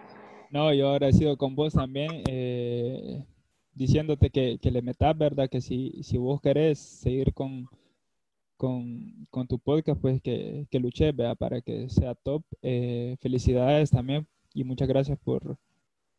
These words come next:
por haber sido los primeros, por considerarnos y, bueno, seguirle dando y esperamos que,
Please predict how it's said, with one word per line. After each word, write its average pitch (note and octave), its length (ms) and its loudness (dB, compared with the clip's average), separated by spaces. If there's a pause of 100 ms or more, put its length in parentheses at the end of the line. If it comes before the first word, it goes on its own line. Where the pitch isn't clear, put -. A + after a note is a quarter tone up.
(180)
por B2+ 160 0
haber A#2+ 180 2
sido C3+ 200 4
los C3+ 100 0
primeros, C3+ 420 -2
por B2 360 -6 (180)
considerarnos C#3+ 1080 -4
y, B2 480 -4
bueno, C#3 280 -2
seguirle C3 380 0
dando D#3 260 -4
y B2 160 -2
esperamos B2+ 460 -6
que, - 280 -8